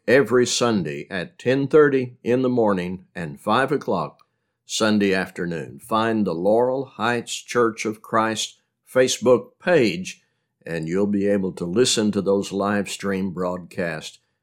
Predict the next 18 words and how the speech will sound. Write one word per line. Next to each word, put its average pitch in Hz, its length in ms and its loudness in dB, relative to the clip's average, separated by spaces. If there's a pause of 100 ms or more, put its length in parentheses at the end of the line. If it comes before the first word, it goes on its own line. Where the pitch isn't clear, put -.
(160)
as 110 380 -2
they 87 460 -2 (400)
occur. 98 560 0 (840)
We 190 100 8
welcome 156 480 6
you 151 140 6
to 139 160 4
this 175 240 4
website 110 720 0
where 113 260 4
we 110 220 0
put - 380 6
recordings 131 960 2
of 98 280 -2
the 80 100 -14
sermons 151 580 0
in 107 160 -6
advance 98 760 -4